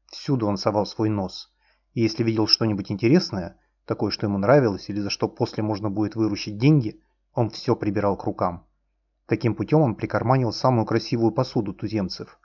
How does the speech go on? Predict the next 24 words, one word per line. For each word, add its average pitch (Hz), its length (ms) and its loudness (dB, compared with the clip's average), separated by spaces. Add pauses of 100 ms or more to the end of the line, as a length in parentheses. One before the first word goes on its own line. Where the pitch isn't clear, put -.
(360)
веера 110 380 4
и - 20 2
другие 110 400 0
вещи, 98 480 -4 (320)
бывшие 113 380 2
для 107 180 2
иных 110 240 2
мужчин 110 300 -2
величайшей 104 540 0
гордостью, 110 640 0 (280)
а 113 100 -2
для 104 160 0
некоторых 107 420 -2
женщин 143 440 0
единственным 104 600 -6
украшением. 95 680 -6 (840)
"Благодарите 113 580 2
Бога, 135 300 8
что - 160 0
эти 117 120 0
безделушки 113 520 2
доставляют 113 640 2
мне 110 100 0
удовольствие", 107 680 0